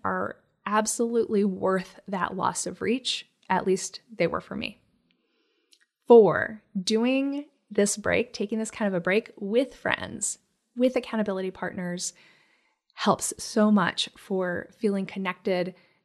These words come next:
and motivated. And finally, five, the benefits of taking a break do fade over time, so it's probably useful to do them regularly. Okay, I hope that this episode was helpful. I hope it inspired you,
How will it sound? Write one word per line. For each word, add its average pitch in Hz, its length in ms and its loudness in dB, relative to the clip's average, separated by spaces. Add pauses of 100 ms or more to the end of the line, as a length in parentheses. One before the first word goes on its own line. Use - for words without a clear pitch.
(100)
and 180 160 -4
motivated. 175 680 -6 (1040)
And 214 200 4
finally, 190 480 -2
five, 175 520 0 (200)
the 202 100 -4
benefits 226 560 0
of 190 200 -10
taking 247 380 -2
a 240 40 -4
break 180 460 -2
do 214 240 -2
fade 190 400 -2
over 170 240 -4
time, 233 460 -2 (320)
so - 160 0
it's 202 120 0
probably 254 560 -6
useful 202 600 0 (240)
to 202 160 -2
do 165 160 -6
them - 180 -8
regularly. 69 640 -10 (880)
Okay, 214 160 2
I 214 60 4
hope 262 420 2 (180)
that - 380 0 (800)
this 202 400 2
episode 190 520 -2
was 180 180 -10
helpful. 269 500 -4
I 214 60 -4
hope 190 200 -4
it 190 80 -6
inspired 180 720 -2
you, 277 280 -6